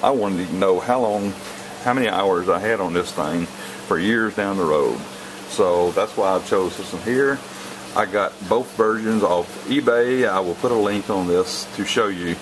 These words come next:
uh, which one I've got. But I put it on before I even cranked it up the first time, so that I started off at zero.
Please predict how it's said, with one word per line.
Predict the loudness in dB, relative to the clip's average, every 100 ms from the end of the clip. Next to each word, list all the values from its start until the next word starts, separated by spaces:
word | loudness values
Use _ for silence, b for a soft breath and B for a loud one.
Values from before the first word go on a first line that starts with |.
| -8
uh, | -6 -4 -2 0
which | 0 -2 -2
one | 0
I've | 0 0
got. | 0 0 -4 -10 -12 B B B -6 0
But | 0 0
I | -2
put | 0 -2 -2
it | 0
on | 0 0 -2
before | 0 2 2 2
I |
even | 2 -2 -4
cranked | -4 -2 -2 0
it |
up | 0 0
the |
first | 2 0 0
time, | -2 -2 -2 -4 -8 -12 B B -4
so | 0 0
that | 2 0
I | 0
started | 0 2 2
off | 2 -2
at | -6
zero. | -4 -2 2 2 2